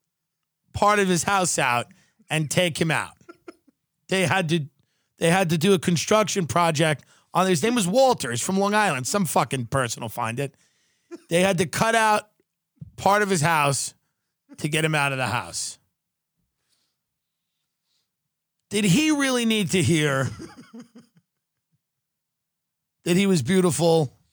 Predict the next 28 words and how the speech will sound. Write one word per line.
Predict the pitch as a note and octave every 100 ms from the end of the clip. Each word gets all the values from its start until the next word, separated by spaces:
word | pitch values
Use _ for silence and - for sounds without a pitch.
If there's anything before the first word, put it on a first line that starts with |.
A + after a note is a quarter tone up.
| _ _ _ _
the | C#3
way | D3+ C#3+
he | D3
was? | C3+ C3+ - _ _ -
I'm | C4 E4
not | D4+ -
saying | C4+ B3
it's | G#3+ -
necessarily | F#3+ G#3+ - C#3 - D#3 C4+ G#3 F#3
always | F#3 F3 E3+
a |
negative | F3 E3+ F#3+ F#3+ E3+
message, | A#3+ D#3+ A2+ A2 - - -
but | -
I'm | G3+ F#3+
saying | C#3 C4+ C#4 C#4 G#3 - _ _ _ _ _ _ C#3+
between | F#3+ - - C#4 D#4 D#4 D4 A3+ D3 _ _ _ _ _ _ _ _ _ -
hating | G#3+ C4+ C#4
yourself | C4 - A#3+ A3 -
'cause | A#3 D#3
you're | - -
a |
little, | G#3+ G#3+ - - -
you | G3+
got | G3+
some | A3 F3+ -
pudge, | - F#3 D#3 D3+ B2+ - - _ _ _ _ _ _
and | - G#3 G3+